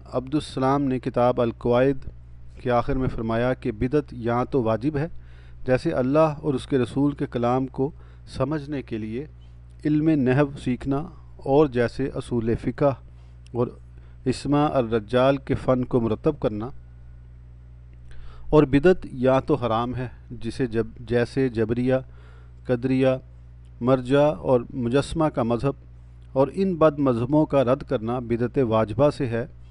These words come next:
इसलिए कि इनके अकायद बातला से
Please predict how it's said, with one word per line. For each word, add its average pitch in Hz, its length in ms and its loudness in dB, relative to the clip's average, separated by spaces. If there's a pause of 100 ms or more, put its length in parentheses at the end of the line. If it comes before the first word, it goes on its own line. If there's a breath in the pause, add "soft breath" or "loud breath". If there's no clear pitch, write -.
(260)
इसलिए 135 500 -2
कि 147 140 -6
इनके 135 340 -2
अकायद 120 460 -2 (100)
बातला 117 440 0
से 160 200 -8